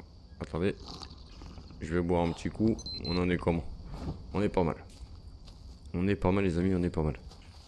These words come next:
Donc, bah alors, attendez, justement. Justement, justement.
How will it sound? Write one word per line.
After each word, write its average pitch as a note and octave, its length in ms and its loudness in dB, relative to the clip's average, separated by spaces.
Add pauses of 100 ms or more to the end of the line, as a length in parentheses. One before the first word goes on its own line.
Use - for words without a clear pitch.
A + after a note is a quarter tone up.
(120)
Donc, D#2 140 -2
bah D#2+ 80 6
alors, E2 160 8
attendez, E2+ 300 2 (240)
justement. D#2 460 0 (1500)
Justement, F#2 460 0
justement. E2 380 -2